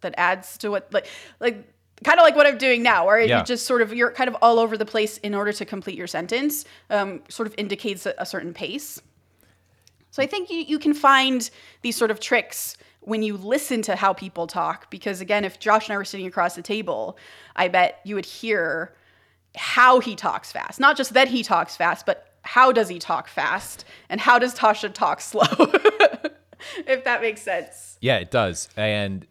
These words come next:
Speaker 2: uh, yeah, what you were saying about the execution with the dashes, I actually think that's really important and can really
Speaker 1: Mm-hmm.
Speaker 2: separate the way people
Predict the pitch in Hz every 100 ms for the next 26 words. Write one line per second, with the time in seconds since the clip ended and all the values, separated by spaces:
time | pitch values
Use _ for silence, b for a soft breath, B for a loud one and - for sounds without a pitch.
0 | _ B B B - 139 139 139 143 156
1 | 165 175 175 156 175 170 147 139 127 -
2 | _ _ _ - 107 135 - 135 - 135
3 | - 131 - 160 143 113 110 90 101 110
4 | - 143 151 - _ - 127 131 - 139
5 | 123 113 95 98 117 120 110 113 110 104
6 | - 98 104 98 107 98 101 101 95 -
7 | 90 92 87 95 87 95 85